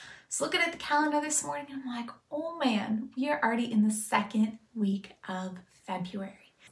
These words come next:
I don't know if you know this, but February tends to have a bit of a reputation. All right, and I'm not talking about Valentine's Day. We're gonna,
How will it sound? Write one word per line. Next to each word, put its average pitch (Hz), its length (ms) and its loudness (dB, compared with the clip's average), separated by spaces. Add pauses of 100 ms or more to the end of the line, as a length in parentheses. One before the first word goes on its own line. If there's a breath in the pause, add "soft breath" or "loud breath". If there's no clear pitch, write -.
I 233 60 4
don't 302 100 6
know 339 80 4
if 302 60 -2
you 330 80 -6
know 320 140 8
this, - 320 2
but 208 160 0
February 320 540 0
tends 240 380 0
to 262 80 0
have 202 360 0
a 214 60 2
bit 214 500 0
of 196 280 2
a 208 100 2
reputation. 214 680 -6 (320)
All 202 80 4
right, 202 80 4
and 233 80 6
I'm 240 80 10
not 285 160 12
talking 349 180 2
about 381 160 10
Valentine's 269 500 6
Day. 240 160 2
We're 262 180 0
gonna, 233 180 -2